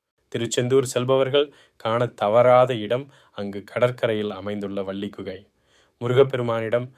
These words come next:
வள்ளி கோபித்து கொண்டு வந்து தங்கிய இடம் இது என்கிறார்கள். சூரபத்மனை சம்ஹாரம் செய்து ஆட்கொண்ட பிறகு தனது வெற்றிக்கு நன்றி தெரிவிக்கும் வகையில்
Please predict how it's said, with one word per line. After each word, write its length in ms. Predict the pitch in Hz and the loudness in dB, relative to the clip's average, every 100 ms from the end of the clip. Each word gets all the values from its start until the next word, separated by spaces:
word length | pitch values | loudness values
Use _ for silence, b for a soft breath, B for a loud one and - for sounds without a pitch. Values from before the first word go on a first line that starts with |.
| b b - | b b -4
வள்ளி 320 | 104 117 117 | -2 -2 -4
கோபித்து 480 | - 123 127 127 123 | -4 -2 -2 -6 -6
கொண்டு 300 | 127 123 123 | -6 -4 -4
வந்து 240 | 120 117 123 | -4 -6 -6
தங்கிய 380 | 104 101 107 107 | -8 -8 -6 -8
இடம் 320 | 98 98 101 | -6 -6 -6
இது 300 | 95 92 92 - | -8 -12 -16 -14
என்கிறார்கள். 580 | 98 92 95 92 95 92 _ _ b b _ | -12 -10 -10 -12 -16 -18 _ _ b b _
சூரபத்மனை 640 | - 151 170 160 131 131 117 | 4 6 8 6 4 -2 -2
சம்ஹாரம் 640 | - 104 101 120 127 131 | -4 -6 -2 2 2 2
செய்து 300 | 123 107 107 127 b b _ | -4 -6 -6 -10 b b _
ஆட்கொண்ட 440 | 123 131 151 139 131 | -4 -2 -2 0 0
பிறகு 420 | 131 120 113 131 127 b b | 0 -4 -4 -10 -12 b b
தனது 300 | - 107 104 | -6 -4 -4
வெற்றிக்கு 600 | 98 123 - 131 131 135 | -4 -6 -6 -8 -4 -4
நன்றி 420 | 123 101 113 120 123 | -2 -4 -6 -6 -8
தெரிவிக்கும் 520 | 117 110 107 107 104 | -8 -8 -8 -10 -10
வகையில் 460 | 98 107 104 95 | -8 -6 -6 -10